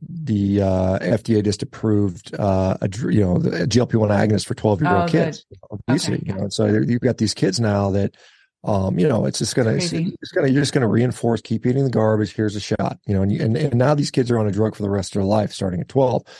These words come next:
Speaker 1: Otherwise, they, they, they have this rebound obesity, uh, due to fight, fat cell hyperplasia. And so it's, it's just like, you know, they, they, we're just, we're just ignoring history, historical, pre-, and it's not even that old a history. It's like you said, go back, go back a hundred fifty years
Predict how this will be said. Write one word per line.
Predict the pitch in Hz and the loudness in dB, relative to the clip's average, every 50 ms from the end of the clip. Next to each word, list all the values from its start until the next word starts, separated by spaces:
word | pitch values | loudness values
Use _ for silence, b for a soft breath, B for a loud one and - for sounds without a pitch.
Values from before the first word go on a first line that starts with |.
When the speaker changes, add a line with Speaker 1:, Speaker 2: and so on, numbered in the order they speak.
| B B B B | B B B B
Speaker 1:
Otherwise, | - 107 104 104 104 98 98 | -2 0 2 2 2 2 2
they, | 101 98 98 98 | 0 0 0 0
they, | - - - 101 95 - - - | -2 -4 -2 -2 -2 -2 -2 0
they | 101 | 0
have | 95 95 95 95 | 2 2 2 0
this | 87 85 | 0 0
rebound | 92 98 107 107 104 95 104 101 95 95 | 2 2 2 2 2 2 2 2 2 0
obesity, | 92 87 92 123 165 - - 123 - - 156 - b b b b b b b b b - | 0 0 0 0 0 0 -2 -4 -4 -4 -6 -8 b b b b b b b b b -6
uh, | - 98 95 | -2 0 0
due | 90 104 | 2 0
to | 98 | 0
fight, | 92 - 113 110 - - | 0 0 0 -2 0 0
fat | - 120 127 - | 0 0 0 0
cell | - 101 | -2 -2
hyperplasia. | 80 92 92 - - - - - - - - - | -2 -2 -4 -4 -8 -8 -6 -6 -6 -6 -4 -4
And | - 107 - | -4 -2 0
so | - 131 123 | 2 2 2
it's, | 117 - | 2 0
it's | 170 170 - - | -2 -2 -2 -2
just | - - - - | -4 -4 -2 0
like, | 151 139 127 - | 0 0 0 0
you | 143 139 | 0 0
know, | 131 123 120 123 | 2 2 2 2
they, | 127 - - 160 | 2 0 0 -2
they, | 156 - 156 - 165 156 156 156 | -2 -2 -4 -4 -4 -4 -4 -2
we're | 156 156 151 | 0 0 2
just, | 143 131 - - - | 2 0 0 -4 -4
we're | - 135 139 | -2 0 0
just | 151 143 - - | 0 -2 -4 -4
ignoring | - 127 123 120 117 117 120 117 127 143 156 156 151 139 127 123 120 113 - - - _ | -6 -4 -2 -2 0 0 0 0 0 0 2 2 2 0 0 0 -2 -4 -6 -8 -14 _
history, | - - 139 131 - - - - - 98 95 98 - - - | -4 -4 -2 -2 -4 -8 -6 -6 -4 -4 -4 -4 -4 -2 -2
historical, | 117 - - - 117 113 117 - 104 | -2 -2 0 2 2 2 2 0 -2
pre-, | - - - | -2 -2 -2
and | 139 127 | 0 -2
it's | - - - | -2 -2 0
not | 156 175 196 | 0 0 0
even | 160 123 | 0 0
that | 120 120 113 | 0 0 2
old | 110 117 113 | 2 0 0
a | 101 | 0
history. | 101 135 143 - - - 160 | -2 -4 -6 -6 -10 -12 -12
It's | 143 - - | -10 -6 -2
like | - 110 113 | -2 0 0
you | - 120 | 0 0
said, | - - 151 - 101 | 2 2 0 2 2
go | 117 113 135 | 0 2 4
back, | 127 127 127 127 - b b b b | 4 2 2 0 -4 b b b b
go | - - | 0 2
back | 185 - - - | 2 2 2 2
a | 147 | 2
hundred | 135 143 156 - 123 | 2 2 2 2 0
fifty | - 147 139 - - 117 | 0 -2 -2 0 0 2
years | 104 110 143 180 - - - - - | 2 2 2 2 0 -2 -6 -10 -14